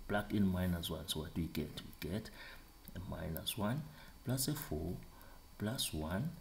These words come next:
minus, and x is minus one, so it's minus one there. So I've put minus one with this x. So what do we get? Now under the square root, minus one plus four gives us, what do you get?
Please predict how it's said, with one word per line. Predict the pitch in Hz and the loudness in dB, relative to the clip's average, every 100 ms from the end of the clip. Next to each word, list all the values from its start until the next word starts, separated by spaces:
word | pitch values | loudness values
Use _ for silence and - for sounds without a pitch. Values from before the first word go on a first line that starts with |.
| - - | -12 -8
minus, | 82 87 85 82 - - | -2 2 2 0 -2 -4
and | 85 78 - | -4 -6 0
x | 127 131 - | 0 2 2
is | 123 - | 2 4
minus | 95 87 85 90 82 | 6 6 6 6 6
one, | 85 78 73 | 2 0 -2
so | - | -4
it's | 80 - | -4 -2
minus | 80 76 71 - - | -4 -4 -6 -2 -2
one | 92 87 85 80 | 0 -2 0 2
there. | 73 - - - - - | 0 0 -8 -16 -16 -14
So | - 80 | -8 -6
I've | - - | -8 -10
put | - - | -4 0
minus | 82 78 80 - | 0 0 -2 0
one | 78 76 | -2 -2
with | 73 | -2
this | 73 - - | -2 -4 -4
x. | - - - - | -4 0 0 0
So | - 73 | -4 -2
what | 69 101 | -2 0
do | 117 | 2
we | 110 | 2
get? | - 90 78 - - - - - | 4 0 0 -6 -10 -12 -16 -4
Now | 71 - | -2 0
under | 127 123 | 0 2
the | |
square | 123 - 113 | 0 4 2
root, | - | 4
minus | 85 95 123 120 | 2 4 4 4
one | 107 107 101 | 4 2 2
plus | 92 - | 0 0
four | - 95 85 - | 0 2 2 0
gives | 87 87 90 | -2 -2 -2
us, | 104 - - - - - - - - - - - - - - - - - - - - - - - - - - - - - - - | -2 -4 -8 -20 -18 -18 -18 -18 -18 -18 -18 -18 -18 -18 -18 -18 -18 -18 -18 -18 -18 -20 -20 -20 -20 -18 -18 -18 -20 -20 -20 -14
what | - | -6
do | 95 | 0
you | 90 | 0
get? | - 65 - | 0 -2 -4